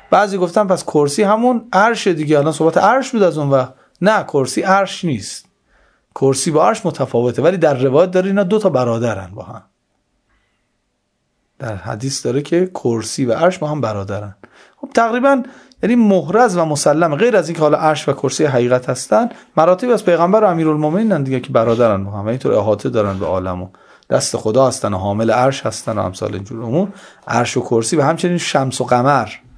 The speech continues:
که ظهور عرش و کرسی هست، اونها هم مربوط به پیغمبر و امیرالمومنین هستن. بگذریم بریم، حالا حدیث رو بخونیم.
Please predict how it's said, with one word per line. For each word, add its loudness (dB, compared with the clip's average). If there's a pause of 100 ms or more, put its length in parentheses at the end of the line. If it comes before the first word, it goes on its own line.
(280)
که -4
ظهور 2
عرش 0
و -4
کرسی -6
هست، -10 (500)
اونها 2
هم -2
مربوط -2
به -2
پیغمبر 0
و 6
امیرالمومنین 0
هستن. 0
بگذریم 0
بریم، 0
حالا -4
حدیث -2
رو 0
بخونیم. -8